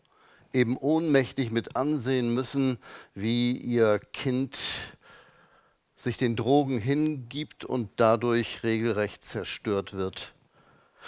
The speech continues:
Der fünfzigjährige mit der Krebsdiagnose, „Sie haben vielleicht noch zwei Jahre“, sagte der Arzt zu ihm.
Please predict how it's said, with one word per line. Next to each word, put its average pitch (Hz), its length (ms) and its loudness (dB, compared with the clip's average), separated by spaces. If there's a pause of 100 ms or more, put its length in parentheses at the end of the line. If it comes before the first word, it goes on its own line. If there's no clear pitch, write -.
(160)
Der 131 120 8
fünfzigjährige 160 840 6
mit 131 180 4
der 117 100 8
Krebsdiagnose, 135 1300 4 (500)
„Sie 110 220 -10
haben 113 300 4
vielleicht 110 540 -2
noch 98 280 -4 (420)
zwei 104 300 0
Jahre“, 101 560 4 (280)
sagte - 480 -8
der 73 200 -8
Arzt 80 340 -8
zu 104 80 -12
ihm. 104 300 -6